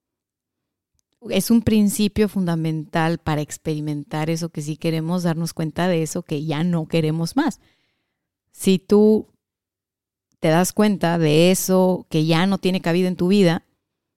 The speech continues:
estás haciendo el espacio para lo que viene, que sí quieres, que sí tiene cabida en tu vida, que sí vibra con esa persona que, que, que eres ahora y que quieres ser y, bueno, te estás dando chance, te estás dando permiso.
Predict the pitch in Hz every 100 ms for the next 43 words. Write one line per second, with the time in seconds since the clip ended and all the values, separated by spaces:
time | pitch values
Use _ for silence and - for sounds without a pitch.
0 | _ 180 180 180 208 208 185 190 175 -
1 | 165 170 - 214 175 165 165 165 165 -
2 | 165 151 - - 170 170 147 143 233 -
3 | - - - - 247 330 - - 156 -
4 | 226 - 226 339 349 202 180 170 160 151
5 | 147 131 151 _ _ _ _ 185 - 226
6 | 226 220 240 - 175 165 208 196 180 160
7 | 170 208 - - - - _ _ 180 170
8 | 170 165 - - 165 165 160 - - 156
9 | 147 170 277 240 190 165 156 165 233 226
10 | 165 - 160 190 - 151 180 226 175 -
11 | - - _ 170 170 254 - 170 - 175
12 | 202 220 226 220 - 220 262 208 170 165
13 | 170 180 196 196 202 180 170 180 190 -
14 | -